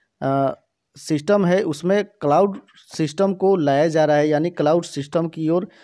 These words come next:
ये पोषण ट्रैकर ऐप बढ़ रहा है। क्लाउड सिस्टम क्या होता है? जैसे कि क्लाउड, अ, सिस्टम एक सर्वर है, इस सर्वर पे ऑनलाइन जो डेटा एक्सेस किया जाता है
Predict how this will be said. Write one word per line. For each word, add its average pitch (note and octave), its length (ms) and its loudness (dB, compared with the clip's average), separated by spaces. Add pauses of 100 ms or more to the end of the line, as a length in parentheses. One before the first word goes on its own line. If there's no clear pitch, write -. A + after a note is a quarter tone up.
(200)
ये D#3 100 -2
पोषण D#3 400 -2
ट्रैकर D#3+ 340 -2
ऐप D#3 120 2
बढ़ D3 260 -2
रहा D3+ 120 2
है। D3+ 300 0 (400)
क्लाउड F3 260 2
सिस्टम G3 400 -2
क्या F3+ 160 0
होता D3+ 240 0
है? E3 100 2
जैसे D#3+ 300 -2
कि F3+ 120 -16
क्लाउड, E3+ 500 0 (520)
अ, D3 180 0
सिस्टम D#3 440 0
एक - 200 -8
सर्वर D#3+ 460 0
है, E3+ 380 -2 (300)
इस D#3+ 200 -4
सर्वर F3+ 320 2
पे G3+ 160 0
ऑनलाइन E3 440 2
जो F#3 120 0
डेटा E3+ 360 2
एक्सेस D3+ 440 -6
किया D#3+ 220 0
जाता C3+ 320 0
है D3+ 280 -2